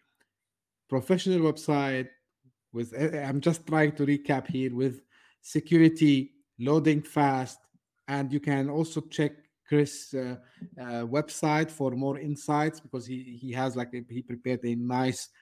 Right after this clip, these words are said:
assessment tool also as well. You can get in touch with Chris. And as usual, what I do, Chris, um, I put your website, uh, in the episode description. So whether it's on the podcasting platforms or on YouTube, so they will be able to see that.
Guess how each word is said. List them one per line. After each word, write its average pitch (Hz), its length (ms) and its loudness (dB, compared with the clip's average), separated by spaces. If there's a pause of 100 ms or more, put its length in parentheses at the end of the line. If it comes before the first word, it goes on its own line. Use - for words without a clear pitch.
(140)
assessment 135 760 -2
tool 139 220 -4
also 131 300 -4
as 123 180 -4
well. 139 180 0
You 120 120 -4
can 117 180 -6
get 120 220 -6
in 120 100 -8
touch - 300 -6
with 110 180 -14
Chris. 160 320 -2 (320)
And 120 160 -6
as 160 160 4
usual, 160 460 2
what 127 200 -6
I 143 140 0
do, 147 160 -2
Chris, 156 420 0 (400)
um, 123 500 -4
I 127 120 -2
put 151 480 -2
your 120 160 -4
website, 143 840 0 (380)
uh, 107 240 -14
in 117 160 -8
the 104 280 -10 (320)
episode 139 380 0
description. 151 680 -4
So - 140 -2
whether 117 200 2
it's 110 180 -8
on 113 160 -4
the 110 260 -8 (880)
podcasting 143 640 4
platforms 151 640 2
or 127 240 -4
on 147 140 -2
YouTube, 170 460 0
so 143 120 -2
they 123 160 0
will 120 120 0
be 123 180 -4
able 120 160 -2
to 120 160 -10
see 135 240 -4
that. 151 300 4